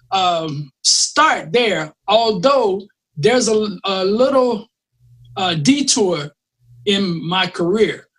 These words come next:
Some of you know this, uh, about a, a little over a year ago, I had a pretty serious injury, um, to my lip and, um, didn't play for a while.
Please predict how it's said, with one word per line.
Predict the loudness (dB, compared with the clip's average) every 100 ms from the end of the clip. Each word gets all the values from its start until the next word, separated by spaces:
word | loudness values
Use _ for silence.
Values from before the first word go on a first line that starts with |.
| _ _
Some | 0 2 2
of | 2
you | 2 4
know | 4 2 2
this, | 0 0 0 0
uh, | -2 -2 -2 0
about | 2 2
a, | 2 0
a |
little | 2 2 2
over | 2 2
a | 2
year | 2 2 2
ago, | 2 0 0 -2
I | 0 2
had | 2 0
a | -2
pretty | -2 0 0 0
serious | 0 0 0 0 2 0 -2
injury, | 0 0 0 -4 -6 -10 _ _ _ _ -18 -2
um, | -2 0 -4 -6 -10 _ _ -4
to | 2 2
my | 2 0
lip | 2 2 0 -8 _ -4
and, | -2
um, | -2 -2 -6 -8 -12 -18 _
didn't | 0 0 2
play | 0 0
for | 0 0
a | 2
while. | 0 0 -2 -4